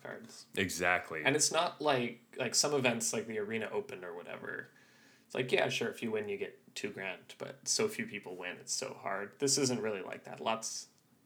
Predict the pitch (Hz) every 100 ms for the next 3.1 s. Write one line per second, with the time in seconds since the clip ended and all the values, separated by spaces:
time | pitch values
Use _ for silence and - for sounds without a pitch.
0 | _ _ - 98 101 117 117 110 98 95
1 | 92 - _ 139 131 - 117 - - -
2 | - - - - - - - - - 98
3 | 82